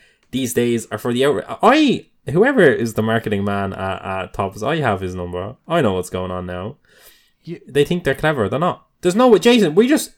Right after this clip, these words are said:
Speaker 1: they, uh, cut, cut all of this checklist talk. This is what they wanted.
Speaker 2: Oh.
Speaker 1: Yeah, that's right.
Speaker 2: We walked right into it.
Speaker 1: Yeah, that's not, I, Jason.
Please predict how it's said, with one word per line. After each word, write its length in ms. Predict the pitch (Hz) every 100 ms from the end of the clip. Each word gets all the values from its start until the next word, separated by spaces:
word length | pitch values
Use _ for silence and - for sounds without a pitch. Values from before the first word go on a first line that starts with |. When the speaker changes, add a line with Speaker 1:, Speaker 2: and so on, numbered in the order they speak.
| -
Speaker 1:
they, 340 | 156 208 - -
uh, 100 | - 147 - -
cut, 280 | - - -
cut 280 | - 220 -
all 380 | 151 170 160 131
of 140 | 117
this 160 | 123 -
checklist 440 | 139 139 123 -
talk. 360 | 110 92 98 _
This 180 | 151 151
is 60 |
what 140 | 127 110
they 80 |
wanted. 340 | 110 - 123 104 _ _ _ _ _ _ _ -
Speaker 2:
Oh. 1080 | 135 143 143 139 135 127 131 127 127 123 113 _ _ _ _ _
Speaker 1:
Yeah, 200 | - 120
that's 220 | 123 127 131
right. 280 | 143 - _ _ _ _ - -
Speaker 2:
We 120 | 151
walked 320 | 147 165 -
right 160 | 147 135
into 220 | 147 147
it. 160 | 117 - _ _ _ - 139
Speaker 1:
Yeah, 280 | 143 185 160 _ -
that's 220 | 170 -
not, 160 | 190
I, 280 | 165 160 151 - _ _
Jason. 440 | - 165 151 110